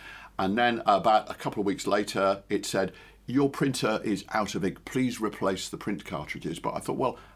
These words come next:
actually, it's still working." Now, I have to say, to, to caveat this, I don't necessarily use my printer that much, but I thought, "Well, I'll carry on using it." It was three months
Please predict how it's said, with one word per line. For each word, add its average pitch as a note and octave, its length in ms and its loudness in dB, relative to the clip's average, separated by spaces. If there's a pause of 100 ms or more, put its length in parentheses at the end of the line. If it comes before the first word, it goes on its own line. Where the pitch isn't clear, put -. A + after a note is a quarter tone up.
actually, F2+ 460 -2 (340)
it's G2+ 160 -2
still G#2+ 200 0
working." G2+ 400 -2
Now, A2 100 2
I A#2+ 40 2
have E3 240 -2
to - 60 -8
say, F2 440 0 (140)
to, F#2 100 -10
to - 240 -10
caveat F2+ 420 -2
this, G2 140 -4 (280)
I G#2 60 2
don't G#2+ 140 0
necessarily F#2+ 420 -2
use F#2+ 400 0
my E2+ 160 -2
printer F2 380 -4
that E2+ 200 -2
much, F#2+ 240 -2
but - 100 2
I - 20 2
thought, B2+ 200 0 (200)
"Well, C3+ 160 2
I'll B2 60 0
carry C3 340 0
on A2 160 -2
using G2 320 0
it." F#2 120 -4 (280)
It F#3+ 180 2
was E3+ 160 2
three G#3 560 0
months F#3 640 0